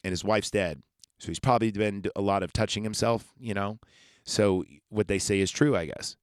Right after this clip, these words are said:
'cause these palms are hairy. I mean, I got long hair, and this is long hair. This is, like, six, seven inches. I'm not talking about his dick. I'm talking about his hair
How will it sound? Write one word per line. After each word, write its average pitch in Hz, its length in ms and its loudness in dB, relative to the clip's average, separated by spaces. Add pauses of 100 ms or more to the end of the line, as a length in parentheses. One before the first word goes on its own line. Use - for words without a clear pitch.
'cause 92 220 -2
these 143 240 0
palms 117 380 -2
are 104 240 4
hairy. 90 480 -4 (100)
I 85 80 -6
mean, 87 120 -12 (120)
I 143 160 6
got 113 220 2
long 110 200 -2
hair, 101 400 -2 (680)
and 80 200 -6 (140)
this 165 240 10
is 98 140 -4
long 98 240 2
hair. 87 320 -4 (120)
This 117 200 0
is, 107 120 -2
like, 85 220 -6 (100)
six, - 360 -2
seven 104 280 -2
inches. 87 400 -8 (560)
I'm 104 60 -10
not 107 140 0
talking 110 240 2
about 104 160 -2
his 87 120 -2
dick. 90 300 0
I'm 80 80 -16
talking 95 300 0
about 85 160 -2
his 78 100 -8
hair 82 300 -4